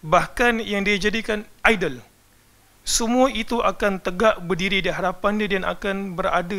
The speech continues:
dia akan berada di belakang orang tersebut, ataupun dia akan berada pada sembahan tersebut. Kemudian Nabi sallallahu alaihi wasallam dalam riwayat ini memberikan perincian.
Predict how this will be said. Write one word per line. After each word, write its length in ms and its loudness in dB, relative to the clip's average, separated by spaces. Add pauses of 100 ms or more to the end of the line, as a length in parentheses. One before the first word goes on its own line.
dia 320 0
akan 240 -6
berada 240 -2
di 80 -4
belakang 320 -6
orang 240 -4
tersebut, 320 -10 (560)
ataupun 400 0
dia 240 4
akan 320 -4
berada 400 -6
pada 240 -8
sembahan 480 -4
tersebut. 320 -8 (1800)
Kemudian 320 2
Nabi 240 2
sallallahu 560 4
alaihi 160 2
wasallam 320 0
dalam 240 2
riwayat 320 4
ini 80 0
memberikan 480 -4
perincian. 480 -4